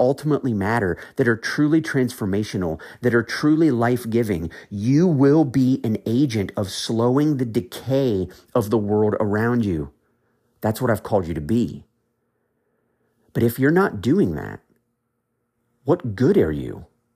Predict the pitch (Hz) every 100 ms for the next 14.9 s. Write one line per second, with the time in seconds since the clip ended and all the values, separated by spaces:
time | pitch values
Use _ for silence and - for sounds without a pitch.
0 | _ _ _ _ _ _ _ _ _ _
1 | - 151 156 170 - - - 147 185 160
2 | 151 - 110 156 151 - 147 180 180 123
3 | 127 - 143 - 131 131 - 127 139 151
4 | 151 147 139 107 - 151 151 139 143 139
5 | 127 - 160 135 123 - - 156 156 -
6 | - _ _ _ _ _ _ _ _ _
7 | _ _ 151 143 160 165 - 151 151 139
8 | 151 208 - - 110 170 170 135 - 135
9 | 120 139 120 - 127 117 80 - - _
10 | _ _ _ _ _ _ _ _ - 110
11 | 139 - 147 127 110 101 131 151 - 175
12 | - - - _ _ _ _ _ _ _
13 | _ _ _ _ _ _ _ 107 110 120
14 | 123 139 143 147 139 196 151 -